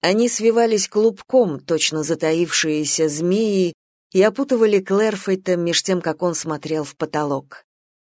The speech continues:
Какой-то карлик кривлялся в танце. Тяжелой похотью веяло по комнате от этого горбатого создания.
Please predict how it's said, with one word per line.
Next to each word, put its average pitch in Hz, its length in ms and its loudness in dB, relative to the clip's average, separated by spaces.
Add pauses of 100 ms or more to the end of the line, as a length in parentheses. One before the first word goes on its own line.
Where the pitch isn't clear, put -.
(160)
Какой-то 262 420 0
карлик 190 600 0
кривлялся 170 680 0
в - 100 -8
танце. 139 600 -4 (440)
Тяжелой 226 520 2
похотью 180 720 0
веяло 170 480 2
по 156 140 -2
комнате 170 580 -2
от 151 120 -6
этого 156 280 -2
горбатого 151 640 0
создания. 143 880 -6